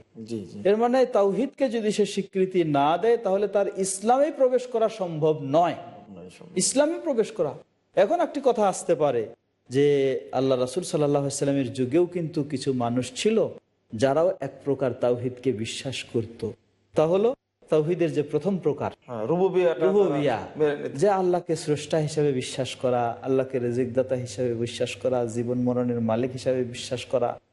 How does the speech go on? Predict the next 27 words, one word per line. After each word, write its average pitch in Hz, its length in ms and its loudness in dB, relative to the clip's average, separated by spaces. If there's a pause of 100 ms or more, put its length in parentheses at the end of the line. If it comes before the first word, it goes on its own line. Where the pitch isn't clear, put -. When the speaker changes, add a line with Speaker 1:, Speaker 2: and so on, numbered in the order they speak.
(280)
Speaker 2:
এটাও 349 260 2
এক 277 160 -2
প্রকার 233 200 2
তাওহীদ। 123 380 0 (560)
Speaker 1:
জি, 92 160 -10
জি, 90 140 -14
জি। - 120 -18
Speaker 2:
কোনো 277 200 4
ব্যক্তি 254 340 2
যদি 240 180 -2
এই 254 220 4
তাওহীদে 254 440 2
স্বীকৃতি 202 480 -2
দেয়, 170 340 2 (640)
কিন্তু 262 420 4
ইবাদতকে, 220 800 2
তার 156 320 -2
জীবনের 185 400 0
সব 285 340 -2
কাজগুলিকে 208 600 2
শুধু 214 320 0
আল্লাহ 220 360 2
সুবহানাহু 240 460 2
ওয়া 220 100 2
তাআলার 196 320 2
নির্দেশে 170 540 0
এবং 156 300 0